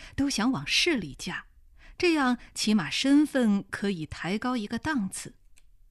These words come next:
秋惠也不例外，她下决心要为自己的终身和子孙们的前途去爱陈月刚。上班后，秋惠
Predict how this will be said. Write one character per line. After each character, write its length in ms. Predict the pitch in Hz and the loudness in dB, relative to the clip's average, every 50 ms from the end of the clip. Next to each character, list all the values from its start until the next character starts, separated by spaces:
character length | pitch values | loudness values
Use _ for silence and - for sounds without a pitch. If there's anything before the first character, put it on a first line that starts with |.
| _ - | _ -12
秋 280 | - - 320 339 359 | -8 -2 0 0 0
惠 380 | 349 - - 381 330 214 196 - - - _ _ - _ | -2 -2 -2 -4 -4 -4 -6 -12 -20 -20 _ _ -10 _
也 200 | 202 196 180 165 | -2 -2 -2 -2
不 160 | - - 170 | -4 -4 -4
例 220 | 175 190 180 156 | -2 -2 -4 -4
外， 240 | 151 165 151 180 - _ _ _ _ _ _ _ _ _ _ - - - - | -4 -6 -8 -10 -12 _ _ _ _ _ _ _ _ _ _ -20 -20 -18 -8
她 120 | - 214 196 | -4 -4 -4
下 360 | 190 - - 311 285 247 214 | -4 -2 -2 0 0 0 0
决 180 | - 202 208 233 | -2 -2 -2 0
心 340 | - - 262 262 262 262 - - - - - | 4 6 8 8 8 8 4 -2 -12 -4 0
要 160 | 233 208 196 | 2 2 2
为 140 | 190 185 175 | 2 -2 -2
自 200 | - - 160 202 | 0 2 2 2
己 160 | - - 160 | 2 0 -6
的 140 | - 113 123 | -10 -10 -8
终 280 | - - 233 240 262 | 0 6 8 10 10
身 280 | 262 - 277 285 285 277 - - - - | 10 8 8 6 6 6 2 -4 -12 -4
和 140 | - 262 | -2 -2
子 480 | 285 - - - 226 220 208 208 214 226 | -2 -2 -4 -4 -2 0 2 4 2 2
孙 240 | 233 - - 381 381 | 0 2 2 2 4
们 240 | 370 349 320 262 220 | 4 4 4 4 4
的 80 | 185 | 4
前 340 | 170 - - - 175 202 277 | 0 -4 -6 -4 0 2 2
途 320 | 294 - - 190 220 247 - - - - - | 2 2 0 0 0 0 -2 -4 -12 -20 -12
去 260 | - - - - 185 - - | -8 -6 -4 -4 -4 -6 -4
爱 340 | - 269 285 269 226 175 180 - | -2 -2 -2 0 -2 -4 -6 -6
陈 280 | - - - 190 170 170 | -6 -6 -6 -6 -8 -8
月 160 | 202 180 151 | -8 -8 -10
刚。 280 | - - 175 190 214 - - - - - - - - - - - - - - - - - - - - | -8 -8 -8 -8 -8 -10 -14 -20 -20 -20 -20 -20 -20 -20 -20 -20 -20 -20 -20 -20 -20 -20 -20 -20 -12
上 320 | - - - 339 294 269 | -4 2 4 6 6 6
班 180 | - 330 339 349 | 6 4 0 -2
后， 340 | - - 349 240 - - _ _ _ _ - - - | -2 -2 -4 -4 -4 -8 _ _ _ _ -20 -20 -18
秋 240 | - - - 202 190 | -14 -10 -6 -6 -6
惠 340 | 190 - 202 160 139 - | -6 -6 -6 -6 -6 -8